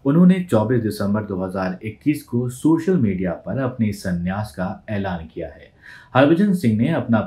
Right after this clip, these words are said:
पहला टेस्ट मैच उन्नीस सौ अट्ठानबे में ऑस्ट्रेलिया के खिलाफ खेला था। हरभजन दो हज़ार सात में टी ट्वेंटी और दो हज़ार ग्यारह में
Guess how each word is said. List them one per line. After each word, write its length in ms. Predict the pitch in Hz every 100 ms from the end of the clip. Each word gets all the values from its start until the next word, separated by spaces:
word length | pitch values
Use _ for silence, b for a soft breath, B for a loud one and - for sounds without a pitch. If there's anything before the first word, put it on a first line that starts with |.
| -
पहला 260 | - 127 131
टेस्ट 280 | 104 98 95
मैच 300 | 87 90 101
उन्नीस 320 | 95 95 -
सौ 80 | 90
अट्ठानबे 560 | 82 - 90 92 110
में 140 | 95 196
ऑस्ट्रेलिया 460 | 196 - 196 180 180
के 120 | -
खिलाफ 440 | - 85 101 117 -
खेला 180 | 113 117
था। 300 | 113 113 113 B B -
हरभजन 420 | 110 95 101 104
दो 80 | 90
हज़ार 400 | 87 87 90 85 -
सात 460 | - 92 214 214 107
में 180 | - B B -
टी 80 | 135
ट्वेंटी 460 | 139 156 127 - - -
और 160 | 143
दो 160 | 180 175
हज़ार 280 | 156 156 135
ग्यारह 360 | 98 95 90
में 120 | 98